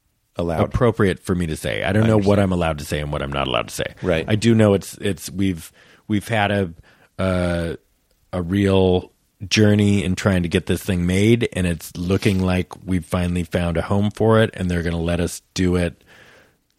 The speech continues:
Speaker 2: the way we wanna do it, and it's exciting.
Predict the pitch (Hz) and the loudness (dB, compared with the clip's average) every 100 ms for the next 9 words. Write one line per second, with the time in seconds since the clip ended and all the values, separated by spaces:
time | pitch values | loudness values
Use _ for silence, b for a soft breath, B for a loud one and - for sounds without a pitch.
0 | _ - 87 87 87 85 87 85 - _ | _ -2 0 2 0 0 -2 -2 -6 _
1 | - 76 90 85 82 85 92 117 78 87 | -20 -10 -6 -4 -4 -2 2 2 2 -4
2 | 80 - - 76 78 98 127 | -6 -10 -4 0 0 0 -2